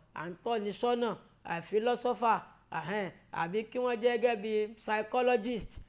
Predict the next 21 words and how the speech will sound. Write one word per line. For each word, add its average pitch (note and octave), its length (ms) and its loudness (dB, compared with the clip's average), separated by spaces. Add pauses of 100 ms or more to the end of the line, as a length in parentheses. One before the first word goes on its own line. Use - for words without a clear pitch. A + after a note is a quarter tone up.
(140)
ẹ̀hẹ́n, F#3+ 400 -4
gbogbo G#3+ 320 0
ìmọ̀ F#3+ 240 2
tó A3 100 -2
bá C4 120 2
ti A#3+ 120 -6
jọ A#3+ 120 0
mọ́ B3+ 180 0
bí A3+ 160 -8 (240)
ìròrí, F#3 500 -4 (300)
tírú B3 260 -6
wọn B3 200 0
bá B3+ 140 2
lọ A3+ 220 -2
nínú C4 360 -4
ẹ̀, G#3+ 140 0 (200)
ó G#3 140 -4
máa G3 180 -4
jẹ́ F#3+ 220 0
wọn G3+ 160 -4
ní G#3+ 180 -2